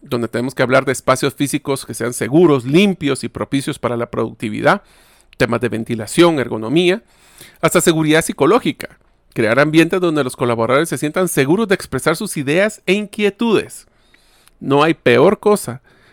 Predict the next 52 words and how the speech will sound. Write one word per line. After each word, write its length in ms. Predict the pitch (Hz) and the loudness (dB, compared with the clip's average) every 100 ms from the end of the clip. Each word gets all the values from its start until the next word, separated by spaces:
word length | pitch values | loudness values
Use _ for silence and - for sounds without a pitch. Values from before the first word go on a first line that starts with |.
| _ | _
que 220 | - 120 | 0 2
una 240 | 123 151 160 | 2 0 0
persona 360 | 131 156 135 | -2 -2 -2
lleve 220 | 120 143 | 0 2
una 100 | 165 | 2
idea 300 | 156 156 165 | 2 4 4
disruptiva, 680 | 143 156 135 143 - - 226 | 6 6 6 2 0 0 2
innovadora 500 | 202 170 156 165 233 | 2 2 4 4 4
y 40 | 202 | 2
le 100 | 147 | 0
diga, 260 | 165 185 | -2 -2
"No, 240 | 185 196 220 | -2 -4 -6
hombre, 280 | 196 135 135 | -4 -4 -4
eso 220 | 170 170 | -6 -8
no 100 | 185 | -8
seas 220 | 185 190 | -6 -6
una, 240 | 202 196 190 _ - 190 226 - - | -6 -8 -10 _ -20 -20 -20 -18 -6
perdón 240 | 120 151 | -2 0
la 60 | 165 | -2
expresión, 320 | - 117 175 | -4 -2 -2
no 80 | 185 | -2
seas 320 | 196 165 - | -2 -4 -2
tonto". 400 | 226 233 - - _ _ - _ _ _ _ _ _ - | -2 -2 -8 -20 _ _ -20 _ _ _ _ _ _ -10
Ahí 420 | 131 165 294 294 _ | -4 -2 -2 -4 _
esa 180 | 170 - | -4 -4
persona 280 | - 175 170 | -4 -4 -2
nunca 200 | 165 147 | -2 -2
más 140 | 160 | -2
vuelve 220 | 170 156 | -2 -2
a 40 | 147 | -2
llevar 280 | 127 127 143 | 0 -2 -4
una 160 | 139 | -8
pro-, 160 | - 135 | -8 -6
idea 340 | 120 147 196 - | -4 -4 -6 -8
porque 240 | 135 - | -10 -8
no 160 | 117 127 | -8 -6
quiere 240 | - 165 | -4 -4
que 140 | 170 110 | -4 -8
le 80 | 113 | -6
digan 320 | 135 147 - | -4 -6 -10
así. 280 | - 113 113 _ _ _ _ _ _ | -12 -12 -12 _ _ _ _ _ _
Entonces 240 | - 139 | -2 -2
tratemos 480 | - 139 185 196 208 | 0 0 2 2 2
de 100 | 147 | 0
buscar 580 | 123 120 - 139 175 - | -2 -6 0 2 0 -8
y 120 | 135 | -12
ser 240 | - 131 131 | -2 0 0
tolerantes 720 | - 147 123 127 139 180 139 | 2 2 4 2 2 -2 -2
a 40 | |
veces 220 | 120 - 170 | -4 -2 -2
al 100 | 156 | 0
error, 460 | 147 180 240 127 | 2 2 0 -2